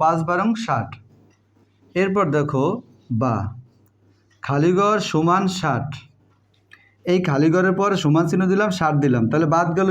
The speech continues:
কি? গুণ চার। এই গুণটা যখন স্থান বিনিময় করে, মানে সমান চিহ্ন ওই পাশে চলে যাবে, তখন সেটা ভাগ হয়ে যাবে, তাহলে ভাগ চার। তাহলে বা খালি ঘর সমান, এখন চার দিয়ে যদি আমি ষাটকে ভাগ করি, তাহলে চার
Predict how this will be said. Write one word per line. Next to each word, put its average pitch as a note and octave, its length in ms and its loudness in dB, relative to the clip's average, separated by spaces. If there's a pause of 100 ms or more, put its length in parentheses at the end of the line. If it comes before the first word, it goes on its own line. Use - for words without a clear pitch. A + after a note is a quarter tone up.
কি? A3+ 100 2 (240)
গুণ F#3+ 160 2 (100)
চার। A#2+ 180 -2 (420)
এই E3+ 140 2
গুণটা E3+ 320 2
যখন G3+ 160 2 (140)
স্থান G3 240 -2
বিনিময় G#3 380 2
করে, E3+ 180 2
মানে D#3+ 200 0
সমান E3 240 2
চিহ্ন G#3 140 0 (120)
ওই G#3 180 2
পাশে G#3+ 200 -2 (100)
চলে G3+ 200 2
যাবে, G3+ 140 2 (100)
তখন E3 240 0
সেটা D#3 200 -2 (520)
ভাগ C3+ 300 0
হয়ে D3 200 2
যাবে, G#2+ 180 0 (380)
তাহলে C#3+ 180 -2 (100)
ভাগ C#3+ 140 0 (140)
চার। G#2 160 -4 (800)
তাহলে C#3+ 160 0 (120)
বা D3+ 120 2 (800)
খালি D#3 260 0 (100)
ঘর G#3+ 160 2 (160)
সমান, C#3+ 320 0 (160)
এখন D#3 140 0 (100)
চার G3+ 220 2
দিয়ে A3+ 160 2
যদি A3 140 0
আমি G#3+ 140 0
ষাটকে E3 380 -2
ভাগ D3+ 100 0 (120)
করি, D#3 200 2 (520)
তাহলে E3+ 260 -2
চার G3+ 140 2